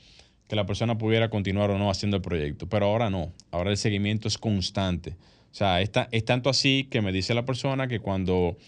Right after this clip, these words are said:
le detienen el proyecto, nuevamente pasan a la semana, o sea, o algunos días después, como para ver si está incum-, si, si va a incumplir con el mandato que se le dio. Ahora bien,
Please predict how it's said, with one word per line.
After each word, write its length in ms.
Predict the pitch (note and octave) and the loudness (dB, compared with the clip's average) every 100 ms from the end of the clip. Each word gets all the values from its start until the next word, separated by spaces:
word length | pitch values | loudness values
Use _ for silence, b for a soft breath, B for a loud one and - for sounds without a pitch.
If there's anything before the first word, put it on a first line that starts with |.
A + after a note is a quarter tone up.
| b b b _ | b b b _
le 100 | F#2+ | 0
detienen 320 | F#2+ G2+ A2 | 2 2 2
el 100 | B2 | 0
proyecto, 520 | B2 C#3 C3+ A2 C3 C#3 b b _ _ _ | 0 2 2 0 -6 -8 b b _ _ _
nuevamente 560 | G#2 C3 C#3+ D3 C#3+ G2 | 2 4 4 4 2 4
pasan 360 | C3 F3 B2 | 6 6 4
a 60 | G#2+ | 2
la 80 | F#2+ | 2
semana, 520 | G2 A#2 C#3+ D#2+ G#2 | 2 0 0 -2 -6
o 60 | - | 0
sea, 260 | B2 F#2 - _ | 2 2 -2 _
o 160 | G#2 A2+ | 2 2
algunos 300 | G#2+ D#3+ C3+ | 4 2 4
días 160 | D3 C3 | 6 6
después, 480 | F#2+ D3 B2+ - - _ | 4 2 2 0 -10 _
como 220 | - A2+ A#2 | 0 2 6
para 180 | B2 A#2 | 6 6
ver 160 | D3+ | 6
si 120 | D3+ D3 | 6 4
está 200 | B2 C#3 | 4 2
incum-, 340 | C#3 C3 A#2 - | 2 -2 -4 -6
si, 180 | G#2+ - | -6 -6
si 180 | - A#2+ | 0 4
va 120 | B2 | 6
a 60 | D#3+ | 4
incumplir 640 | D#3 C#3 A#2 D3 B2 C#3+ b b b b | 4 0 4 4 4 2 b b b b
con 140 | - A#2+ | 0 4
el 60 | |
mandato 420 | A#2 G#2 A#2 C3+ B2+ | 4 4 4 4 0
que 60 | |
se 120 | G#2 G2 | 0 0
le 80 | |
dio. 240 | E2+ D2+ - - B B B B B B B | 0 -2 -6 -12 B B B B B B B
Ahora 220 | C3 C#3+ | 4 6
bien, 280 | A2 C#2+ | 4 0